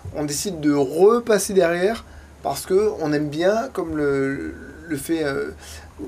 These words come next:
comprendre Lucien Favre, on aime bien repartir de derrière, reconstruire.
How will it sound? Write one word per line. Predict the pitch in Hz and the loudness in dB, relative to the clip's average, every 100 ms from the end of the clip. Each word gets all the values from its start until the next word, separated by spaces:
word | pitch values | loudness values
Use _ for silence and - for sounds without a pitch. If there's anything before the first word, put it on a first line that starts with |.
| - | -12
comprendre | - 139 156 156 | -10 -2 0 0
Lucien | 143 156 | -2 -4
Favre, | 143 208 196 | 2 2 4
on | 156 | 0
aime | 147 | -2
bien | 143 190 | 2 2
repartir | 208 185 180 165 185 | 2 0 0 -2 -4
de | 160 | 0
derrière, | 151 151 196 180 | 4 4 4 0
reconstruire. | 170 165 - 175 | -4 -8 -6 -8